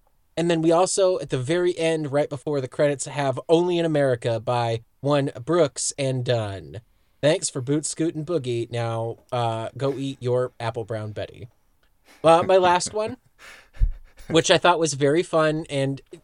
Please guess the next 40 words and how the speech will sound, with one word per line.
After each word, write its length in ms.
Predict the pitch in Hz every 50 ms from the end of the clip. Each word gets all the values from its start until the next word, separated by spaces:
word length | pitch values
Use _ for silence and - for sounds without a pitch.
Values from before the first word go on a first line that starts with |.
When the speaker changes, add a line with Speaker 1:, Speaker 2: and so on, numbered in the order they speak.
| - -
Speaker 1:
I, 220 | 147 151 151 143
I 100 | - 139 147
don't 160 | 180 220 220
know 140 | 208 214 240
if 80 | 233 254
it's 140 | 240 226 262
a 40 | 202
joke, 240 | 226 262 285 277 -
but 120 | - 180 160
I'm 120 | 170 185 185
gonna 180 | 208 208 208
see, 320 | - - 175 180 175 175 -
I'm 80 | 180 190
gonna 120 | 214 226
take 260 | 220 - 233 214 - 185
it 80 | 151
as 100 | 147 135 135
a 40 |
joke, 340 | 117 - 110 - - - - - _ _ _ _ _ _
because 260 | - 139 - 139 123 131
you 120 | 139 165
and 100 | 190 185
I 220 | 160 156 160 165 170
are 280 | 151 139 139 139 139
Speaker 2:
Okay. 100 | - 110 113 -
Speaker 1:
King 140 | 143 139
of 100 | 147 147
the 80 | 151 143
Hill 200 | 135 143 131 131
fanatics. 880 | - - - 160 156 160 156 156 139 113 104 - _ - - - - - - _ _ _ _ _ _ -
Uh, 180 | 135 135 131 127
we 140 | 127 143 160
are 100 | 156 156
the 200 | 147 151 143 131
comic 360 | - - 170 165 160 160 -
book 200 | - 156 - -
guys 420 | - 135 135 131 127 127 127 120 -
of 180 | - 127 117
this 140 | 120 123 120
show. 380 | - - - 113 57 55 73